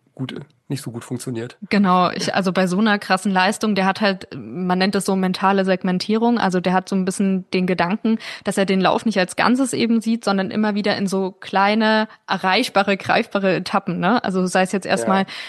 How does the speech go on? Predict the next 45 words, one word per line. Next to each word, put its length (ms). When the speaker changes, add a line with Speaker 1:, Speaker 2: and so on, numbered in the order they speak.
Speaker 2:
okay, 300
ich 100
schaffe 220
jetzt 120
erstmal 360
zehn 240
Runden. 580
Und 160
dann 220
erstmal 320
bis 160
dorthin 340
oder 140
dann 180
waren's 220
die 120
hundert 280
Kilometer 480
gewesen. 460
Und 120
so 140
hat 140
er 80
sich 160
vorgekämpft, 760
bis 140
er 100
dann 220
eben 260
auch 220
seinen 220
eigenen 320
Rekord 500
auch 160
übertroffen 640
hat 280
und 440
da 180
wirklich 480
drei 380
Tage 340
lang 320
alles 340
gegeben 460
hat, 260